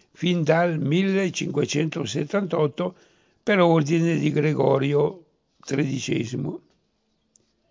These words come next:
Il documento è così indicato. Capitula triplicata, eh, eh,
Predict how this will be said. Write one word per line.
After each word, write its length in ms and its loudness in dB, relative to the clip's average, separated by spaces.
Il 160 -2
documento 1080 2
è 140 -4
così 360 4
indicato. 800 -2
Capitula 800 2
triplicata, 960 0
eh, 180 -6
eh, 260 -4